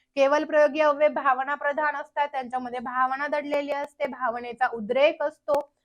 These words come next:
केवल प्रयोगी अव्ययाचा वाक्याशी काही एक संबंध नसतो, फक्त वाक्याची भावना त्या अव्ययामध्ये असते. ही चार पाच वाक्य महत्वाची आहेत,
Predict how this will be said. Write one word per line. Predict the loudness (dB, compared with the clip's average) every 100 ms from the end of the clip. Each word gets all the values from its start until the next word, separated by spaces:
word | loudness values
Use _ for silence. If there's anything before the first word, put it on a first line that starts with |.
| _ _ 0
केवल | 0 0 0
प्रयोगी | 2 2 -2
अव्ययाचा | -2 -2 -2 -2
वाक्याशी | -4 -6 -10 -10
काही | -6 -4 -4
एक | -4 -4 -4
संबंध | -2 0 -2 -2 -4
नसतो, | -6 -8 -4 -4 -4 _ _ _
फक्त | -8 -4 0
वाक्याची | 0 0 -6 -8 -10
भावना | -2 0 2 2 0
त्या | 2 2
अव्ययामध्ये | 2 0 0 0 -2
असते. | -2 -2 -2 -4 -4 _
ही | -6
चार | 0 0
पाच | 0 0 0
वाक्य | -4 -6
महत्वाची | -6 -4 -4 -4 -6 -6
आहेत, | -6 -10